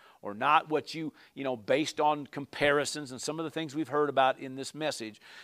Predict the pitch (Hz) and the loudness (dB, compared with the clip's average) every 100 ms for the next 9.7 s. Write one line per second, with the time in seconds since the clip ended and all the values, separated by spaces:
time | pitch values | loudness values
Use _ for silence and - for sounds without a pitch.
0 | - 127 156 170 175 - 160 139 127 - | 4 8 10 8 2 -2 -4 -4 -4 -2
1 | 170 180 165 156 - - _ - 185 196 | -2 4 6 6 2 -20 _ 4 12 12
2 | 185 143 147 - 135 135 185 135 165 180 | 12 12 0 0 -6 0 0 2 6 8
3 | 170 143 127 107 - 113 101 101 - - | 8 4 0 -2 -6 -10 -8 -10 -12 -18
4 | _ _ _ _ 123 120 123 123 _ _ | _ _ _ _ -2 -2 -2 -6 _ _
5 | _ _ - 190 202 214 202 - 170 156 | _ _ -6 -4 0 0 0 0 -2 2
6 | 151 139 135 127 127 - 160 156 131 - | 4 4 2 -6 -8 -2 4 6 4 -2
7 | 107 101 107 104 120 139 170 165 131 190 | -12 -12 -16 -14 -2 4 6 4 0 -2
8 | 180 143 147 143 - 139 123 113 - 127 | -2 -4 -8 -10 -10 -6 -6 -8 -10 -8
9 | 131 151 180 180 - 160 | -4 0 0 0 -2 -2